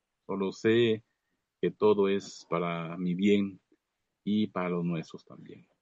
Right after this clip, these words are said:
Hashem bendiga al pueblo de Israel. Hashem bendiga a todos los noágidas. Y bueno, amigos, muchas gracias. Gracias también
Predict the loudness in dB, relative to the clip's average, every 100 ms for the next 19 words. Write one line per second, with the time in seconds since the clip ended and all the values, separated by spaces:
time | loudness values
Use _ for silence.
0 | _ -14 -4 0 0 0 0 -2 -2 -2
1 | 0 -2 -4 -6 -2 2 0 0 -12 _
2 | _ _ _ _ _ _ _ -4 -2 0
3 | 0 -2 -2 -2 0 -2 -4 -4 -4 -2
4 | -2 -4 -8 -20 _ _ _ _ _ _
5 | _ -8 -6 -6 -2 -4 -4 -8 -6 -4
6 | -2 -4 -10 -20 _ -12 -4 0 2 0
7 | -2 -2 -6 -18 -4 -2 -2 -2 -6 -4
8 | -4 0 0 -2